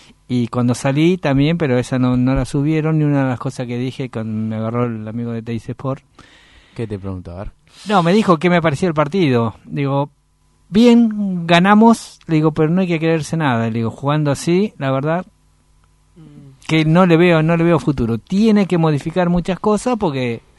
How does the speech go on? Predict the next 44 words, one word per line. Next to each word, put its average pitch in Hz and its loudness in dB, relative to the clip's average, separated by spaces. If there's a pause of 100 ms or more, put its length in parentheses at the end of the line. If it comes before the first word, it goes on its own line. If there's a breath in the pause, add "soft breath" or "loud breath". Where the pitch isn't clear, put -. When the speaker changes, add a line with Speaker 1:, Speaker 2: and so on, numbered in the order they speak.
(140)
Speaker 1:
está 123 -6
bien, 120 0
los 113 -6
tres 131 -6
puntos 160 -2
sirven 180 2
porque 123 -2
veníamos 127 0
de 117 -2
dos 131 -4
o 131 -6
tres 123 -8
empates, 160 -2
más 127 -4
allá 131 -4
de 139 -2 (480 loud breath)
la 113 -2
suerte 135 -2
de 120 0
que, 104 -14
que, 107 -18
que 110 -12
se 127 -6
dio 135 0
vuelta 143 -2
la 131 -4
tapa, 143 2
Speaker 2:
Y 107 -10
Speaker 1:
como 117 -2
Speaker 2:
sin 139 2
Speaker 1:
dice 131 0
Speaker 2:
convertir 143 2
Speaker 1:
con 147 4
el 143 6
Speaker 2:
goles. 147 2
Speaker 1:
tema, 143 2 (600 loud breath)
claro, 131 2
con 127 2
el 123 2
tema 151 2
de, 120 2
de 127 0
los 131 0
penales, 196 4